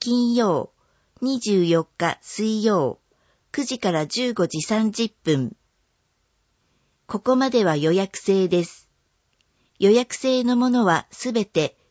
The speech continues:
電話、ファックス、または保健相談所でお申し込みください。育ちを伸ばす子育て教室。九ヶ月から十ヶ月児の保護者。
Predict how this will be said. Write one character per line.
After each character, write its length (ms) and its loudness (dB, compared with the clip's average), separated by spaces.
電 300 2
話、 300 -4
フ 100 -10
ァ 40 -4
ッ 20 -20
ク 100 -16
ス、 320 -4
ま 140 -2
た 160 0
は 140 0
保 140 -6
健 280 0
相 300 -2
談 260 0
所 140 -2
で 160 0
お 60 -2
申 280 -2
し 80 -12
込 140 0
み 120 0
く 120 -6
だ 160 -2
さ 180 -2
い。 160 -6
育 340 -2
ち 220 -4
を 100 0
伸 140 0
ば 160 -2
す 380 -4
子 100 -8
育 300 -4
て 140 -4
教 280 -2
室。 460 -6
九 240 -2
ヶ 140 -4
月 260 -8
か 140 0
ら 120 0
十 180 -4
ヶ 240 -6
月 260 -4
児 160 -4
の 120 -2
保 180 -4
護 120 0
者。 260 -2